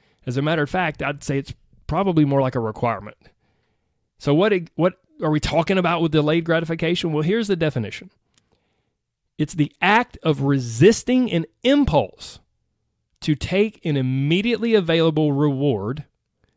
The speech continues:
in the hope, with the plan, of obtaining a more valued reward in the future. It's all about choosing the future we want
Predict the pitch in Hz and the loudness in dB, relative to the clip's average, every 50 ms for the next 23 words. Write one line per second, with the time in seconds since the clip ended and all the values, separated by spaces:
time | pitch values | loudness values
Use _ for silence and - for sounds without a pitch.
0 | _ _ _ _ 131 131 135 143 143 143 - 220 262 254 170 123 - - - - | _ _ _ _ -4 -2 0 0 -2 -2 2 4 6 6 6 4 2 -4 -12 -20
1 | _ _ _ _ _ _ _ _ _ _ _ _ _ _ _ _ _ - 117 117 | _ _ _ _ _ _ _ _ _ _ _ _ _ _ _ _ _ -6 -6 -6
2 | 107 104 113 - - - - 175 208 220 196 131 101 92 95 107 127 - _ _ | -6 -8 -8 -8 -8 -6 -4 -2 -2 0 0 -2 -4 -6 -10 -12 -14 -16 _ _
3 | _ _ _ _ _ _ _ _ _ - 139 131 139 131 147 - - 180 185 190 | _ _ _ _ _ _ _ _ _ -4 -2 0 0 -2 -2 -2 -2 0 2 2
4 | 170 151 143 139 147 156 135 135 135 131 139 147 160 165 170 170 160 135 131 123 | 2 2 2 0 0 0 -2 -2 0 -2 0 2 2 4 4 2 2 0 -4 -4
5 | 131 175 196 233 262 247 208 175 165 160 151 147 143 143 143 135 135 131 120 117 | -4 -2 0 2 4 4 4 4 4 4 4 4 2 0 -2 0 0 0 0 -2
6 | 117 113 107 110 123 135 - - 123 110 113 120 147 - - - 294 294 - - | -2 -2 -2 -2 -4 -4 -6 -6 -4 -4 -4 -4 -4 -6 -2 0 0 0 0 -2
7 | - - - _ _ _ _ _ _ _ _ _ _ _ _ _ _ _ _ _ | -10 -14 -16 _ _ _ _ _ _ _ _ _ _ _ _ _ _ _ _ _
8 | _ _ _ _ _ _ _ _ _ _ _ _ _ _ - 135 - - - 165 | _ _ _ _ _ _ _ _ _ _ _ _ _ _ -4 -4 -4 0 2 4
9 | 185 226 240 226 196 202 190 175 - - _ - - - - - 254 269 254 196 | 6 6 6 4 4 4 2 2 0 -2 _ -10 -6 0 4 6 6 6 6 6
10 | 151 131 113 110 120 135 - - _ _ _ 151 151 143 - - - 196 226 247 | 2 0 -4 -4 -6 -8 -10 -16 _ _ _ -2 -2 -2 -4 -2 2 4 4 4
11 | 226 - 233 233 214 165 147 196 233 254 247 220 165 135 147 202 240 202 113 110 | 4 2 2 2 2 2 2 2 2 2 2 0 0 0 2 2 2 2 2 -2
12 | - - - | -6 -8 -14